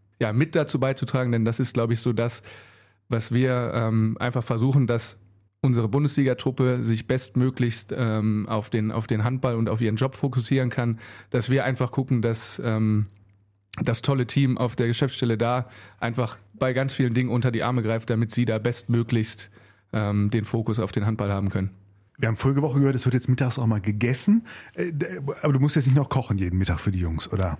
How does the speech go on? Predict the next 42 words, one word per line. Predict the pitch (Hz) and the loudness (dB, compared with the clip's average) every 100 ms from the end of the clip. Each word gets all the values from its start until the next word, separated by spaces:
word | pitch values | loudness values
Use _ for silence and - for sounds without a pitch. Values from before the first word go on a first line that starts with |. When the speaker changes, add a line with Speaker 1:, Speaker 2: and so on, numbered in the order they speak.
| - _ _ - | -12 _ _ -2
Speaker 2:
machst | 113 - | -2 0
du | 107 | 0
das | 92 | 0
auch | 95 85 | -2 -2
noch | 78 - | -4 -6
mit? | 92 - - - | -8 -8 -12 0
Speaker 1:
Nee, | 156 175 175 | 2 2 0
das | 151 | 2
nicht. | 160 160 135 | 0 2 0
Da | |
haben | 139 143 | 2 2
wir, | 135 131 | 2 2
ähm, | 123 123 123 120 | 0 2 2 2
tatsächlich | 113 127 135 127 | 0 0 0 2
eine | 127 123 120 | 2 2 0
ganz | 120 120 | -2 0
gute, | 135 127 131 117 113 113 | 0 2 2 2 0 0
ähm, | 117 117 | 2 4
Lösung | 113 139 135 120 | 4 4 4 0
gefunden. | 117 151 165 160 156 143 | 2 0 2 4 4 4
Ich, | 120 117 - | 2 0 -4
ähm, | 110 117 117 117 113 151 | -2 0 2 2 0 0
bin | 127 135 | 0 0
aber | 120 | 0
gerne | 113 131 123 | 0 0 0
bereit, | 120 123 120 | 0 0 0
die | 117 113 113 - - - | 2 4 2 -4 -14 -4
Thermoboxen, | 123 131 113 120 - 120 | 0 0 0 -2 0 0
die | 113 | 2
dann | 113 110 | 2 0
unten | 117 113 | 0 0
auf | 107 | 0
dem | 113 | 0
Parkplatz | 123 120 120 - | -2 -2 -4 -2
ankommen, | 120 117 117 110 | -2 0 2 2
mit | 113 - - - - _ | 0 -4 -14 -20 -20 _
in | 135 117 | -2 0
Etage | 110 123 117 107 | 0 -2 -2 -2
zwei | 123 123 | 0 0
in | 113 | 2
der | 110 | 0
Geschäftsstelle, | - 131 - 123 123 120 | 0 -2 -2 0 2 2